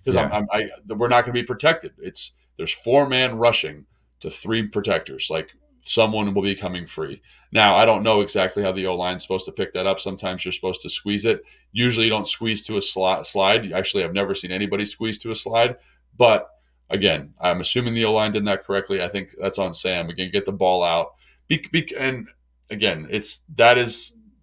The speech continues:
Speaker 1: something we've talked about a couple times in blitz periods and stuff like that.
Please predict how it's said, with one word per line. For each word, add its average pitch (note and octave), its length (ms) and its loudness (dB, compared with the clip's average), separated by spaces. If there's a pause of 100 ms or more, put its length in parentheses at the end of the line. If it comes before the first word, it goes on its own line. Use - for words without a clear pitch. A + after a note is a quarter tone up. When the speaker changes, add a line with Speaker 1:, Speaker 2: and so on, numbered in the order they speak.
(160)
Speaker 1:
something A2 320 -2
we've F#2+ 160 -6
talked G#2 260 2
about F#2 220 2
a E2 40 -8
couple G2+ 240 -2
times F#2 340 -4
in D#2+ 100 -10
blitz G2 260 0
periods F#2+ 360 -2
and F2+ 100 -10
stuff - 200 -2
like F#2 160 -4
that. G2 280 2